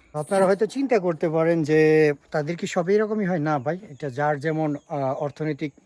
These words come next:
সিচুয়েশন, তারা এইরকমই বাথরুম গোসলখানা হয়ে থাকে। এরা মধ্যবিত্ত, এদের সময় মধ্যবিত্ত না, নিম্ন মধ্যবিত্ত, তাই তাদের কাছে এই ফেসিলিটি আছে, তাই তারা এটা করে। আবার আপনি চাইলে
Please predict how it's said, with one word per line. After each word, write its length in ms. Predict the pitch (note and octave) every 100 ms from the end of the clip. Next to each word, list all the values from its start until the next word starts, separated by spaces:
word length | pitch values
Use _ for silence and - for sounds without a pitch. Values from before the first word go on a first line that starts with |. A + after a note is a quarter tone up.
| _
সিচুয়েশন, 540 | - D3+ E3 D3+ A3+ C4 _ - _ _
তারা 200 | E3 D3+
এইরকমই 420 | D3+ D3+ C#3+ D3 C#3+
বাথরুম 340 | C#3 C3+ C#3
গোসলখানা 440 | C#3 C3+ C#3+ C#3+ C3
হয়ে 140 | D3+
থাকে। 280 | D3+ D#3+ G3 B3+ _ _ _ _ _ -
এরা 120 | D3 D3
মধ্যবিত্ত, 500 | D3+ D3 D3+ D3 C#3 F3
এদের 200 | E3+ F#3
সময় 320 | G3+ A3 A3 A3+ E3+ E3+
মধ্যবিত্ত 440 | A3 C#4+ C4 G3+
না, 180 | F3 A3 F#3+
নিম্ন 220 | A3 G#3+
মধ্যবিত্ত, 540 | G3+ F#3+ D3+ C#3 C3+ D3 G3+ - - - -
তাই 120 | C#3
তাদের 280 | C3+ C#3 D#3+
কাছে 180 | F#3 G#3
এই 80 | G3
ফেসিলিটি 440 | G#3 - G#3+ G#3 A3+
আছে, 120 | G#3 A3
তাই 120 | G3 F#3+
তারা 180 | G3
এটা 200 | F#3+ F#3 F3+
করে। 220 | F3+ F#3 A3 - - - - -
আবার 200 | C#3+ D#3
আপনি 140 | D3+ E3+ D#3+
চাইলে 240 | E3+ E3+